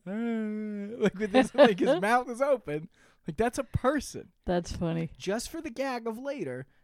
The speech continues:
Speaker 1: that the magic brings them to life and they kind of wander. Okay. And then they kind of wander around and cause havoc at this carnival. There's a wolf man who acts like a wolf man, okay? There's
Speaker 2: Mm-hmm.
Speaker 1: the Dracula who's, like, "Ooh," chasing people around like a Dracula.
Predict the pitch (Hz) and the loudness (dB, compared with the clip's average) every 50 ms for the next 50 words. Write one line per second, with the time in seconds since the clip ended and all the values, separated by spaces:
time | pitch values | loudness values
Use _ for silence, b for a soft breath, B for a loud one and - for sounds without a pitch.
0 | _ _ - 156 147 - 160 147 143 143 135 131 135 170 208 247 262 196 196 202 | _ _ -8 -6 -4 -2 0 0 0 0 0 0 0 0 0 -2 -2 0 2 2
1 | 185 156 - - - - 147 190 214 214 226 233 233 233 240 247 262 277 277 240 | 2 0 0 0 2 2 2 2 -2 -4 -4 -4 -4 -4 -4 -4 -4 -4 -6 -6
2 | - 185 175 175 165 - 214 202 202 160 147 175 202 214 240 233 - 190 160 - | -6 -6 -6 -6 -6 -4 -4 -4 -2 -2 0 0 -2 -2 -2 -4 -4 -4 -2 -2
3 | 104 85 - - _ _ b b b b b b b b 151 180 214 226 240 226 | -4 -6 -8 -16 _ _ b b b b b b b b 4 4 6 4 2 0
4 | - 262 240 196 143 151 170 190 196 196 180 160 151 151 170 165 - - 151 139 | 0 0 0 0 0 2 2 2 4 4 2 2 2 0 -2 -4 -2 -2 -2 -2
5 | - 143 143 147 151 170 - - 147 123 123 - - - 123 123 139 151 156 190 | -2 0 -2 -2 -2 -4 -6 -6 -6 -6 -6 -8 -6 -6 -4 -2 -2 -2 -2 -4
6 | 214 269 - b b b b b 110 110 98 98 95 92 110 135 147 - - 180 | -4 -6 -8 b b b b b -4 -4 -2 -2 -2 0 0 0 0 0 -2 -2
7 | 180 202 196 147 120 113 120 - - 147 120 120 107 104 117 127 - - 143 131 | -2 0 2 2 2 0 -2 -2 -2 0 0 0 2 2 2 0 0 -2 -4 -4
8 | 143 180 214 - _ _ - - 143 190 - _ _ _ - 226 208 214 208 214 | -4 -4 -6 -10 _ _ -6 -4 -4 -6 -6 _ _ _ -6 -2 0 2 2 2
9 | 240 220 208 131 139 156 165 - 170 170 180 190 170 156 135 127 123 117 110 139 | 2 0 0 2 2 2 2 2 0 2 4 4 4 4 4 2 2 2 6 8
10 | 180 269 294 302 294 262 - 196 175 170 170 170 156 165 165 160 160 156 151 147 | 10 12 12 12 12 10 8 6 2 2 2 0 -2 0 0 2 2 2 2 2
11 | 135 135 139 143 151 170 - - 143 135 160 | 2 2 2 2 2 0 -2 -2 -4 -4 -4